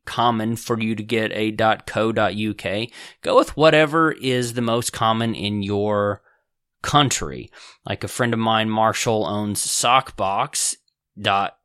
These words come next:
C A because that's a Canadian extension and that's part of his brand. He's only available in Canada. So I keep,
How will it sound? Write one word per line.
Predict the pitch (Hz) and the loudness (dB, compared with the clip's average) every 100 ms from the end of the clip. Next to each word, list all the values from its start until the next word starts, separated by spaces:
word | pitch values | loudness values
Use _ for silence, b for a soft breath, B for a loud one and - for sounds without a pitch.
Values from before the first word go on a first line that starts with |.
| - | -6
C | - - 110 98 | -2 0 0 0
A | 123 113 78 78 | 0 0 -2 -8
because | 92 - 95 | -12 -6 -4
that's | 92 87 | -2 -4
a | - | -6
Canadian | - 98 110 147 156 143 | -4 0 4 4 4 4
extension | 135 - 123 113 135 156 B B B B B | 2 0 -2 0 0 -2 B B B B B
and | 113 113 113 | -6 -2 -2
that's | 120 | -2
part | - 117 120 | 0 2 2
of | 110 | 0
his | 117 104 | -2 -2
brand. | 107 123 127 101 | 0 2 2 0
He's | 101 | -2
only | 101 104 107 | -2 -2 -4
available | 104 107 110 110 | -4 -2 -2 -2
in | 110 | -4
Canada. | 98 151 190 220 233 196 B B B B | -2 2 2 0 -2 -6 B B B B
So | - | -4
I | - | -4
keep, | 113 151 156 | -4 -6 -8